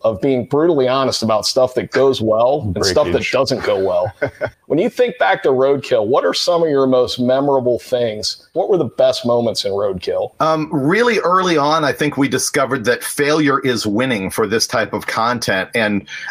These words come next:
Speaker 3: I think we also showed that reality shows that are bogus don't work in the face of reality shows that show you actually what happens in the real world.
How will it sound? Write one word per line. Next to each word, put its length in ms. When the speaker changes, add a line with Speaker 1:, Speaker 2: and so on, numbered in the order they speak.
Speaker 3:
I 80
think 220
we 100
also 340
showed 420
that 140
reality 720
shows 600
that 260
are 180
bogus 580
don't 280
work 420
in 180
the 80
face 340
of 140
reality 440
shows 420
that 140
show 240
you 320
actually 460
what 220
happens 480
in 80
the 60
real 260
world. 340